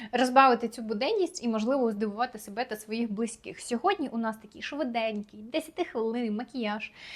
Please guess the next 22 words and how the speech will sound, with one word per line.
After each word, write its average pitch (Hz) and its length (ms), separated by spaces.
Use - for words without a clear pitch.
Для 262 160
цього 330 300
нам 254 200
знадобиться 247 540
просто 262 580
мінімум 302 640
засобів. 226 640
Нам 233 260
знадобиться 220 680
одна 226 520
яскрава 233 520
палетка. 254 600
Якщо 247 400
у 240 40
вас 233 160
така 226 240
мається, 208 640
супер, 277 480
<laughs> 285 60
якщо 349 340
не 285 140
мається, - 580